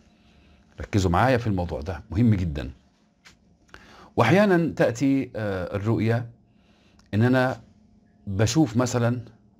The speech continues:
رؤى فيها هلوسة، مش حديث نفس بقى، هلوسة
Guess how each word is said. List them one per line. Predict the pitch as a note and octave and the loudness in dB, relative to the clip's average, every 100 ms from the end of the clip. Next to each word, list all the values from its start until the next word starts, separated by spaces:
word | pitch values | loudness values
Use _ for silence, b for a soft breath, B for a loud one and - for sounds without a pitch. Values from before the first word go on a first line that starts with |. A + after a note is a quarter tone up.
| - | -2
رؤى | A#2 C3+ A2+ A2+ A2+ b b b b - | 0 2 0 0 -2 b b b b -4
فيها | A#2 A#2 | 2 4
هلوسة، | - A2+ A#2+ B2 A2 F2 - - | 6 6 8 6 4 -4 -8 -14
مش | F2+ - | -12 -6
حديث | A2 A2 | -4 -2
نفس | A#2 F#2+ | -4 -4
بقى، | G2 - | -8 0
هلوسة | G2+ A#2 C3 A#2 F#2 | 4 6 4 2 -4